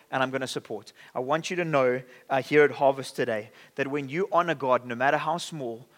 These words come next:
no matter how big, when you place him first, he will always honor that step you make for him. He always will.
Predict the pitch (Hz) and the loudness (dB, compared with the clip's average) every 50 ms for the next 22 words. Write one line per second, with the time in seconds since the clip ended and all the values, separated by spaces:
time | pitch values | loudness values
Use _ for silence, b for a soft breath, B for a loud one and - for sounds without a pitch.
0 | b b b b 131 127 127 135 139 143 147 151 147 143 - - _ - - - | b b b b -10 -4 0 2 4 6 6 4 4 2 -2 -14 _ -12 -6 -2
1 | 156 160 175 170 127 139 117 104 107 - - b b b b b b 131 127 123 | 0 0 0 0 0 -2 -4 -4 -6 -12 -20 b b b b b b -10 -10 -8
2 | 131 151 151 - 165 151 156 - - 170 147 - - - 139 120 110 - - - | -8 -8 -6 -2 0 0 0 0 -4 -8 -10 -10 -8 -6 -4 -4 -6 -8 -14 -12
3 | - 147 135 120 123 120 120 - - 143 139 127 117 117 110 107 104 - - 135 | -8 -8 -6 -6 -6 -8 -8 -8 -8 -6 -6 -4 -4 -4 -4 -4 -6 -8 -6 -6
4 | 117 110 110 104 107 107 - - - 120 104 - 113 113 107 104 104 104 - - | -6 -4 -6 -6 -8 -8 -10 -10 -12 -12 -12 -12 -12 -12 -10 -10 -10 -10 -12 -16
5 | 104 104 98 90 - _ b b b b b b - 131 143 - 147 143 139 127 | -18 -18 -18 -20 -20 _ b b b b b b -8 -8 -6 -6 -6 -4 -4 -2
6 | 120 120 117 113 - - - B B B 120 127 123 113 110 107 | -2 -2 -2 -4 -6 -8 -10 B B B -6 -4 -4 -4 -4 -6